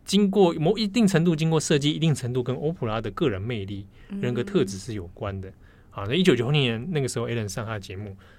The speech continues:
Speaker 1: 这个事情就蛮有名的。啊，那你再讲到后面，他这个Alan就以女同志的身份，啊，那也在娱乐圈里面走跳嘛。
Speaker 2: 对。
Speaker 1: 哎，不过在一九九七年那样的年代，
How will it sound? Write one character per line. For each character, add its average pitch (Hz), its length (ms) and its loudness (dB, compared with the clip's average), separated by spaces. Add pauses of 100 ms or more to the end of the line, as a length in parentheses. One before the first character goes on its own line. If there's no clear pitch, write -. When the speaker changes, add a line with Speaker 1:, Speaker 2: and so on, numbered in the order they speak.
(100)
Speaker 1:
这 - 120 2
个 156 40 2
事 - 40 -2
情 151 100 -2
就 123 100 -2
蛮 113 200 -6
有 127 140 0
名 85 280 -10
的。 - 80 -20 (560)
啊， 87 100 -12
那 113 120 -4
你 117 80 -6
再 127 100 0
讲 110 180 -4
到 110 120 -4
后 131 80 -6
面， 113 180 -8
他 120 240 -6 (340)
这 - 80 -12
个 110 160 -6
Alan 123 220 -4
就 117 240 -4
以 101 400 -10
女 110 100 -8
同 113 160 -6
志 139 180 -4
的 120 60 -2
身 120 240 -6
份， 120 220 -4 (480)
啊， 101 80 -10
那 101 300 -8
也 90 160 -14
在 110 260 -6
娱 107 160 -6
乐 139 160 6
圈 120 240 -4
里 101 80 -8
面 98 320 -8
走 92 220 -10
跳 123 280 -2
嘛。 85 140 -12 (400)
Speaker 2:
对。 233 120 -16 (140)
Speaker 1:
哎， 92 160 -12
不 - 80 -2
过 226 80 6
在 190 240 4 (760)
一 226 80 0
九 190 80 8
九 160 180 4
七 170 200 0
年 107 280 -2 (420)
那 202 100 2
样 190 100 4
的 135 80 0
年 113 240 -6
代， 127 260 0